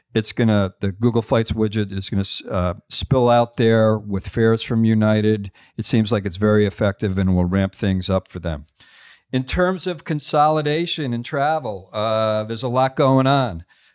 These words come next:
Uh, Ctrip acquired Skyscanner. Uh, last week,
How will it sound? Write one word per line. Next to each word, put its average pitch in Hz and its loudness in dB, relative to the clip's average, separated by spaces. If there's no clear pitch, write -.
Uh, 95 0
Ctrip 143 -2
acquired 117 2
Skyscanner. 151 0
Uh, 101 2
last 110 0
week, 120 -2